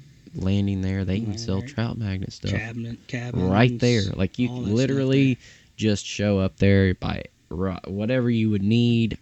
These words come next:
Speaker 1: right there at the landing, and go fish. They even have, they have
Speaker 2: And these
Speaker 1: boat rentals
Speaker 2: fly
Speaker 1: and everything.
Speaker 2: shops and these landings and these people, talk to 'em, ask 'em.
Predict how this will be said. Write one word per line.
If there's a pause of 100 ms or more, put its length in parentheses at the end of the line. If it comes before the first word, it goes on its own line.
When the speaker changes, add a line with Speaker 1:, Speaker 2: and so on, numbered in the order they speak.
Speaker 1:
right
there
at
the
landing, (800)
and
go
fish.
They
even
have,
they
have
Speaker 2:
And
these
Speaker 1:
boat
rentals
Speaker 2:
fly
Speaker 1:
and
everything.
Speaker 2:
shops
and
these
landings
and
these
people, (380)
talk
to
'em, (220)
ask
'em.